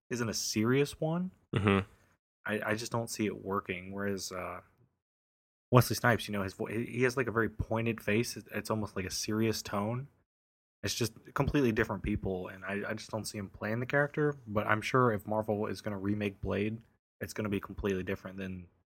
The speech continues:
Speaker 1: the
Speaker 2: Are
Speaker 1: darker tone we're looking for.
Speaker 2: Yeah, most def.
Speaker 1: I mean, as to the, the question though, I don't, I don't care who he plays. It doesn't matter to me.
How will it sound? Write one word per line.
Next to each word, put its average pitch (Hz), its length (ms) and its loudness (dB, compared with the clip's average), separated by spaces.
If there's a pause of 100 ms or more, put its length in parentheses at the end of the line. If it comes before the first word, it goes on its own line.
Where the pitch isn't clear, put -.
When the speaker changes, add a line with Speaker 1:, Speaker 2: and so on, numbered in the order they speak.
(160)
Speaker 1:
the 101 60 -6
Speaker 2:
Are - 20 -6
Speaker 1:
darker 107 340 6
tone 101 280 -2
we're 95 80 -2
looking 95 240 -4
for. 90 400 -14
Speaker 2:
Yeah, 85 240 6
most 90 240 2
def. - 260 -4 (760)
Speaker 1:
I 110 60 4
mean, 104 120 6
as 110 300 4
to 113 80 -2
the, 101 180 0
the - 100 -12
question 117 420 4
though, 110 180 0
I 107 40 2
don't, 101 300 -2
I 135 80 0
don't 117 160 0
care 101 180 0
who 101 100 2
he 98 60 0
plays. 101 280 -2
It 107 100 -14
doesn't 110 160 -8
matter 98 200 -6
to 98 40 -10
me. 101 100 -8